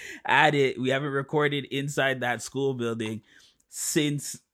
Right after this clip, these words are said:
uh, March of twenty twenty. So it's been over a year, over a year of s-, having, like, you know, twelve-year-olds, thirteen-year-olds, eleven-year-olds, even four and five-year-olds sitting in front of a computer screen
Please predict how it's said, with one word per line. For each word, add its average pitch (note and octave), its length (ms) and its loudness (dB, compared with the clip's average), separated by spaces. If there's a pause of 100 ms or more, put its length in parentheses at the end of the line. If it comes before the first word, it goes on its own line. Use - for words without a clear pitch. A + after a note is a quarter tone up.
uh, B2+ 220 0
March B2 640 0
of A#2+ 260 -4
twenty B2+ 360 -4
twenty. B2+ 240 -2
So A2 140 -4
it's A#2+ 80 -4
been C#3 300 -2
over C#3+ 380 0
a C3+ 80 0
year, C3+ 400 -6 (800)
over D3 320 0
a C#3+ 80 2
year C#3 240 0
of B2+ 80 -2
s-, - 260 -10
having, B2+ 640 0
like, G#2 280 -6
you G#2+ 80 -4
know, G#2+ 360 -4 (200)
twelve-year-olds, C3 840 2
thirteen-year-olds, B2+ 720 -4
eleven-year-olds, A#2+ 800 0
even C#3 280 -6
four C#3+ 400 -4
and C3 120 -6
five-year-olds B2+ 720 -4
sitting B2 460 -6
in B2+ 80 -4
front B2 220 -4
of B2 80 -6
a B2 100 -4
computer B2 460 -4
screen G#2+ 440 -8